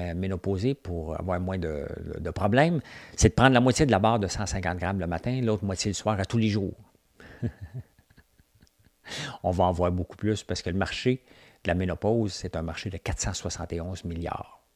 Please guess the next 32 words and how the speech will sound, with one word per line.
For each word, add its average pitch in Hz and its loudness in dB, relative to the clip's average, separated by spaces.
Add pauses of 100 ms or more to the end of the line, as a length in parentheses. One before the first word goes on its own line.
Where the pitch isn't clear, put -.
(340)
annuellement. 76 -10 (580)
C'est 85 0
énorme. 80 -6 (960)
C'est - -8
énorme. 80 -6 (280)
Donc, 82 0
euh, 73 2
la 78 2
barre 85 0
de 85 -6
chocolat 82 -8
ne 92 -4
fait - -8
pas 85 -4
le 76 -6
fureur, 98 -2
mais 160 2
si - -2
ça 120 4
vous 95 0
tente 110 -2
d'essayer, 82 -2 (420)
vous 87 -8
pouvez - -4
essayer. 76 -2 (100)
J'en 87 -4
ai 87 -4
beaucoup 87 -6
de - -6
barres 101 2
de 98 0
chocolat. 95 -2